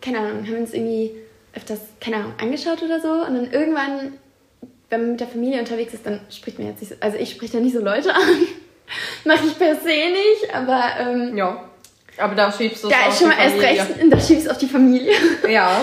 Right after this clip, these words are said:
Speaker 1: Nee, aber da finde ich's irgendwie ein bisschen weird. Aber irgendwie war ich da aus welchem Grund auch immer alleine unterwegs. Und dann, keine Ahnung, haben wir uns irgendwie unterhalten. Aber es war auch gut, kurz bevor wir gefahren sind.
Speaker 2: Aha.
Speaker 1: Und dann haben wir Nummern ausgetauscht und dann haben wir auch kurz geschrieben, aber jetzt halt nicht irgendwie besonders lange. Und der hat halt auch woanders gewohnt. Das ist halt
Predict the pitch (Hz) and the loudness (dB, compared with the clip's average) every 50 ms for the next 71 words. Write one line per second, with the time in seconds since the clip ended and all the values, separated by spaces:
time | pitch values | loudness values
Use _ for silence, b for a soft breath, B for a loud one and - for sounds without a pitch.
0 | 262 254 240 247 269 277 269 262 277 269 320 294 285 285 269 277 277 262 254 254 | 0 -2 0 2 2 4 4 4 2 2 0 0 0 0 -2 -2 -2 -2 -2 -2
1 | 247 220 226 233 262 - - 254 - 254 320 359 392 330 320 330 320 - 277 262 | -4 -2 0 -2 -2 -2 -4 -4 -4 -2 -2 -2 0 -2 -2 -4 -4 -4 -2 0
2 | 262 262 262 - - 240 233 - 226 233 254 277 240 240 220 214 - - - - | 0 -2 -2 -6 -10 -10 -10 -6 -6 -6 -6 -6 -8 -8 -8 -8 -8 -10 -10 -8
3 | 220 214 208 214 208 202 190 202 226 262 262 - 320 330 392 466 - - - - | -8 -8 -8 -6 -6 -6 -6 -6 -6 -6 -6 -6 -4 -4 -4 -4 -6 -8 -10 -8
4 | 247 247 254 254 262 262 - 240 226 202 196 202 208 214 214 226 208 208 - 226 | -4 -4 -4 -4 -4 -6 -8 -8 -6 -6 -6 -6 -6 -6 -6 -6 -8 -8 -8 -8
5 | 220 214 - 214 196 - 202 208 208 214 - 277 277 - 214 - 262 - - - | -8 -8 -8 -10 -10 -10 -4 -4 -4 -4 -4 -8 -8 -8 -6 -6 -8 -8 -6 -6
6 | 285 285 294 - - - _ _ - - 320 320 - - 247 - - 233 214 214 | -8 -8 -8 -14 -20 -20 _ _ -6 -4 -4 -4 -4 -10 -12 -8 -8 -4 -4 -4
7 | 214 208 - - 226 220 226 254 277 277 294 302 311 330 403 403 - - - - | -6 -6 -10 -4 -4 -4 -2 -2 -4 -4 -2 -2 -2 -2 -4 -6 -10 -18 -8 -2
8 | 220 214 196 180 196 190 185 190 208 269 339 - - - - 262 262 262 254 254 | -2 -2 0 0 -2 -2 -2 -2 -2 -4 -6 -8 -10 -4 -2 -2 0 0 0 0
9 | 254 240 247 247 240 240 220 233 247 269 277 269 - - - - - 262 262 - | -2 -4 -2 -2 -2 0 0 0 -2 -2 -4 -4 -4 -6 -8 -6 -8 -8 -6 -4
10 | 262 254 254 254 254 - 247 220 214 226 226 220 202 202 - - - - 214 - | -4 -2 -2 -2 -4 -6 -6 -6 -4 -4 -4 -6 -8 -8 -10 -14 -12 -12 -12 -12
11 | - - 196 - - - 220 220 214 220 214 208 202 214 220 - 208 202 190 196 | -12 -14 -16 -12 -8 -6 -6 -6 -4 -6 -6 -4 -6 -6 -8 -6 -6 -8 -8 -6
12 | - 196 190 190 190 190 - - - 196 190 196 202 214 214 - - 202 202 202 | -4 -4 -4 -4 -4 -6 -14 -14 -8 -6 -6 -6 -6 -8 -12 -12 -10 -8 -6 -4
13 | 196 196 202 - - 233 214 196 196 196 196 196 208 202 - 196 196 190 - - | -4 -4 -6 -8 -6 -4 -2 -2 -2 -2 -4 -4 -8 -10 -6 -6 -6 -6 -6 -8
14 | 190 190 190 190 202 196 - - - 214 202 190 185 - - - 185 196 196 196 | -8 -8 -6 -8 -8 -8 -10 -12 -10 -6 -6 -6 -6 -8 -10 -6 -4 -2 -2 -2
15 | 196 - 202 - - - 208 208 - - | -4 -6 -12 -14 -14 -12 -10 -10 -10 -10